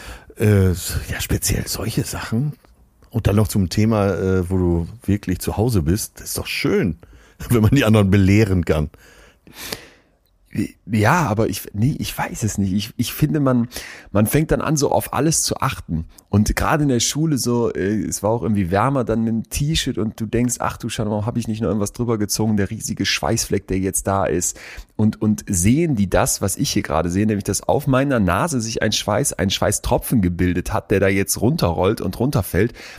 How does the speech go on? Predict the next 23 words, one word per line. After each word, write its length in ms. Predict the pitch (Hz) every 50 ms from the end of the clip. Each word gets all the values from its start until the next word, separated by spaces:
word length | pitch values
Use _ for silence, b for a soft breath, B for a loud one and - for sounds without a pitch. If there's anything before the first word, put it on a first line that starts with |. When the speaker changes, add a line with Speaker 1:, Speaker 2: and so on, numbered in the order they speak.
| B B B - -
Speaker 2:
Nein, 260 | 87 92 101 120 113
das, 260 | - 101 - - - -
also, 220 | - - 87 95 -
boah, 240 | - - - - - - - -
nee. 240 | - 71 - 95 - _ _ _ _ _ _ _ _ B B B B B B B B
Gar 120 | B - 131
Speaker 1:
Also, 200 | 120 101 95 95
Speaker 2:
nicht. 100 | - 110
Speaker 1:
ich 100 | - -
weiß, 320 | 123 135 156 151 - - - - _ _ -
das 180 | - 117 110 117
ist 120 | 117 113
auch 100 | 113 107
ein 80 | 101 92
schönes 260 | - 120 107 98 87
Beispiel 380 | - 87 95 104 - 85 80 69
eigentlich, 360 | 73 78 80 82 90 95 90
als 280 | 98 98 - - -
Micky 260 | - 110 131 - 135 107
Beisenherz, 600 | 80 95 87 92 92 - 160 160 147 139 - -
der 120 | 98 90
ja 140 | 87 90 87
lange 500 | 87 87 90 104 120 120 113 110 107